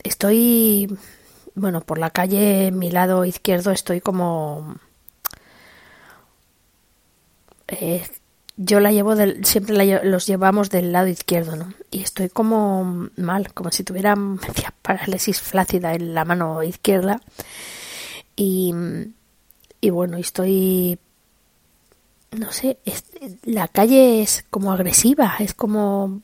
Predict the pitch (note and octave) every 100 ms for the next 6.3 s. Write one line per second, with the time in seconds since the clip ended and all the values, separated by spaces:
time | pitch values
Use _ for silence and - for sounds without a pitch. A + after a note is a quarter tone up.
0 | - G#3+ F#3+ E3+ A#3 A3+ F#3 F3+ F3+ -
1 | - - - - _ F#3+ F3+ F3+ G#3 G#3
2 | F#3+ G3 F3 - - G3+ G3 F3+ F3 F3+
3 | F#3 F#3 F3+ - - - F#3+ F#3 E3+ E3+
4 | - - - D#3+ F#3 F#3+ - F#3 E3 F3+
5 | E3 - E3 E3+ F3 E3+ - G3+ F3 D3
6 | F3 F#3 F#3